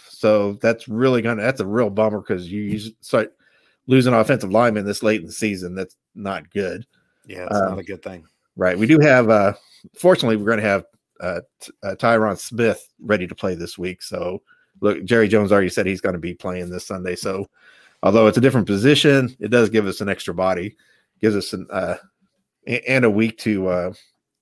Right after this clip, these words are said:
Speaker 1: kind of adjust to the lo-, to the loss. But we also lost our nose guard,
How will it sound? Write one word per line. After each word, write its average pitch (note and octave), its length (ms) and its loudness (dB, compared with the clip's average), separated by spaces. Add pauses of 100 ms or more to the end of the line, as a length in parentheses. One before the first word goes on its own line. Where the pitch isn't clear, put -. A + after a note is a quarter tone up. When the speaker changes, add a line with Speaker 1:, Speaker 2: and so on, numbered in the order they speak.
(140)
Speaker 1:
kind G#2+ 180 2
of - 80 -6 (1400)
adjust G#2 400 2
to G#2 60 0
the F2+ 180 0
lo-, E2+ 240 -6
to A2 100 -2
the E2+ 100 -4
loss. F#2 320 2
But G2+ 120 -2
we C3 100 4
also F3+ 240 4
lost A2 300 4
our F#2+ 100 2
nose A#2 340 2
guard, G2 420 -2